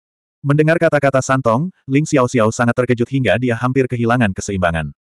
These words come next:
Long Nitian dan yang lainnya membuka mulutnya lebar-lebar hingga telur bebek bisa dimasukkan ke dalamnya.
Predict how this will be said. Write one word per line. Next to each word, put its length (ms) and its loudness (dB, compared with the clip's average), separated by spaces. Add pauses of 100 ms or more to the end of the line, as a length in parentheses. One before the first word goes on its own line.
(720)
Long 200 2
Nitian 320 2
dan 160 2
yang 120 2
lainnya 280 2
membuka 320 0
mulutnya 360 0
lebar-lebar 520 2
hingga 240 0
telur 240 2
bebek 320 0
bisa 320 -2
dimasukkan 600 -2
ke 80 -8
dalamnya. 400 -2